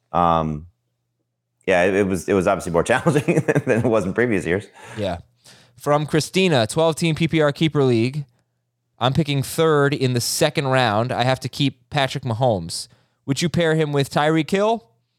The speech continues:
Speaker 2: or best available running back who could end up being Nick Chubb, Jonathan Taylor, or Aaron Jones?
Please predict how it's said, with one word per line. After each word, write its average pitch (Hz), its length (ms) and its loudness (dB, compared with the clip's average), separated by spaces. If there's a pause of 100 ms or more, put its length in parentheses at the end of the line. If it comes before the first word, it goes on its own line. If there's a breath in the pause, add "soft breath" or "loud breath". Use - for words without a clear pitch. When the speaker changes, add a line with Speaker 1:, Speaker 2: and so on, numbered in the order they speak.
(180)
Speaker 2:
or 147 240 0
best 151 240 -2
available 143 340 0
running 139 280 0
back 131 200 0
who 135 100 -2
could 139 180 -2
end 131 160 0
up 123 100 -2
being 123 400 0 (480 soft breath)
Nick 151 240 -2
Chubb, 151 280 0
Jonathan 139 360 0
Taylor, 131 340 2
or 120 80 2
Aaron 117 300 0
Jones? 82 540 -8